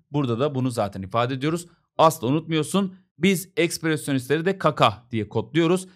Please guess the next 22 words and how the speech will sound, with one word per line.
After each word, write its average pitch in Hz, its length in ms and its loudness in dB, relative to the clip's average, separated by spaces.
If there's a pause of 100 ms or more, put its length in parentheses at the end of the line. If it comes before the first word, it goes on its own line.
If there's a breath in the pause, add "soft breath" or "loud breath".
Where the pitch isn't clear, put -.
(140 loud breath)
Yani 123 340 2
Kafka, 143 680 0
Alfred 123 520 2
Döblin 151 720 0
ve 139 200 2
Henrik 127 440 -2
Mann 135 140 -2
şeklinde 123 460 -8
kodlayabiliriz. 131 760 -2 (300 soft breath)
Bir 185 240 4
de 196 340 0
Dadaizm'e 143 460 0
bakalım. 143 440 -4
Dadaizm 208 460 0
yirminci 185 400 0
yüzyılın 139 260 2
başlarında 156 720 2 (260 soft breath)
Tristan 175 380 2
Tzara 160 300 4
öncülüğünde 160 460 -2
İsviçre'de 139 600 -6
doğmuştur. 170 600 -2